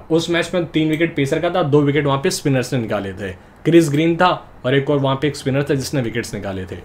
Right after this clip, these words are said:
अब देखो विकेट कॉलम, लास्ट तेरह मैचेस के अंदर पेसर्स ने इस वेन्यू के ऊपर एक सौ चौदह विकेट निकाला है। पहली पारी के अंदर तिरपन, दूसरी पारी के अंदर इकसठ।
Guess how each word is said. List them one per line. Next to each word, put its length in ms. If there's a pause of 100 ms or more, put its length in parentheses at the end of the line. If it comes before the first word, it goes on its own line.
(100)
अब 160
देखो 280 (480)
विकेट 280
कॉलम, 280 (240)
लास्ट 360
तेरह 260
मैचेस 320
के 120
अंदर 320 (320)
पेसर्स 520
ने 200 (180)
इस 260
वेन्यू 300
के 80
ऊपर 400 (100)
एक 120
सौ 140
चौदह 280
विकेट 340
निकाला 340
है। 160 (200)
पहली 240
पारी 240
के 80
अंदर 200
तिरपन, 500
दूसरी 280
पारी 240
के 80
अंदर 140
इकसठ। 500